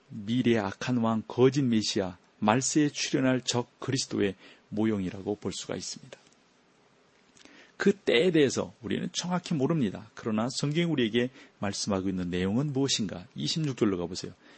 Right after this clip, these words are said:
"나 주 여호와가 말하노라. 관을 제하여 멸관을, 아, 벗길지라.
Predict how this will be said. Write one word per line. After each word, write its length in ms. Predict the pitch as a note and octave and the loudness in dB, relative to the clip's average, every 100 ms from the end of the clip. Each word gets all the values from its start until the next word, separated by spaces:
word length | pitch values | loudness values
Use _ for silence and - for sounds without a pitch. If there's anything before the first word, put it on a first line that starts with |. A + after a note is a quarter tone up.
| - _ | -20 _
"나 240 | C#3+ E3+ | 0 0
주 300 | F3 - E3+ | 0 0 2
여호와가 380 | C#3+ C3 B2+ B2 | 6 6 4 2
말하노라. 540 | A#2+ F#2+ F2+ E2 E2+ - _ - - _ | 0 -2 -4 -8 -12 -20 _ -20 -20 _
관을 360 | - A#2 C#3 C#3 | -2 0 2 0
제하여 380 | - C3 B2+ B2 | 2 4 4 4
멸관을, 680 | A#2+ A2+ A#2 A2 G#2 G#2 G2 - _ _ | 2 2 2 0 2 0 -2 -10 _ _
아, 180 | G2+ G2 | -6 -6
벗길지라. 680 | - A2+ - A#2+ - - G2+ | -4 -6 -2 -4 -4 -10 -14